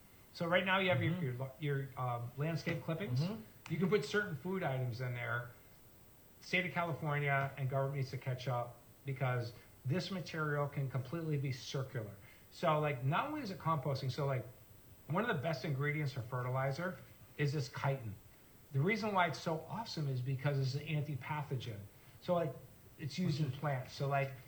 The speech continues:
Speaker 1: a virus, a pathogen doesn't destroy that plant.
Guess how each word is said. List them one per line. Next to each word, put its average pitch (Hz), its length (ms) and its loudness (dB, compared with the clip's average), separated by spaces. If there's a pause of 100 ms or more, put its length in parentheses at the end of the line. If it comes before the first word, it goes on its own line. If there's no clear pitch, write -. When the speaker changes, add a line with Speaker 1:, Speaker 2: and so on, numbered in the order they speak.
(400)
Speaker 1:
a 143 60 -2
virus, 147 640 0 (480)
a 123 60 -6
pathogen 139 600 2
doesn't 131 280 2
destroy 127 400 -2
that 120 200 -4
plant. 113 260 -2